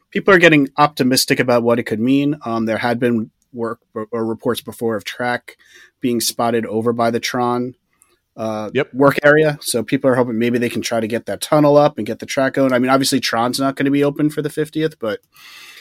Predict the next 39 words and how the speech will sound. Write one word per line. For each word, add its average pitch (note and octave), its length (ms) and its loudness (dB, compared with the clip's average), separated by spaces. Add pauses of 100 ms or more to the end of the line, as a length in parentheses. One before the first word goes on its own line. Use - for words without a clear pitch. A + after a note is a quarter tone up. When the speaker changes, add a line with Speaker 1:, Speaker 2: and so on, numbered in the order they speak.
(220)
Speaker 1:
as - 140 -4
somebody C3 300 6
Speaker 2:
Is B2 80 2
it - 20 4
Speaker 1:
who B2+ 60 4
Speaker 2:
gonna B2+ 120 6
be - 60 4
up F#3+ 60 0
Speaker 1:
kinda C#3 180 4
Speaker 2:
for D3 100 8
my C3 120 2 (100)
trip E3 240 2
now E3 160 4
in D#3 80 2
February? D#3+ 600 0 (280)
Speaker 1:
Uh, C3 340 4
Speaker 2:
Am - 20 6
I, D#3 120 4
am B2 180 -4
I B2 60 -4
hope-, D3 260 4
am C3+ 120 2
I D#3+ 80 8
hoping E3 260 4
too D3+ 160 -2
much C3+ 220 -2
for D#3 100 -14
that? D#3+ 180 0
Speaker 1:
I, C3 40 8 (100)
I - 40 8
wouldn't C#3+ 220 8
hold C3 160 4
your C3 120 2
breath, A2+ 400 0
but, B2 340 2 (100)
uh, E3 140 0 (580)
Speaker 2:
<laughs> - 0 -
Speaker 1:
um, B2 460 2 (160)
but E3 60 8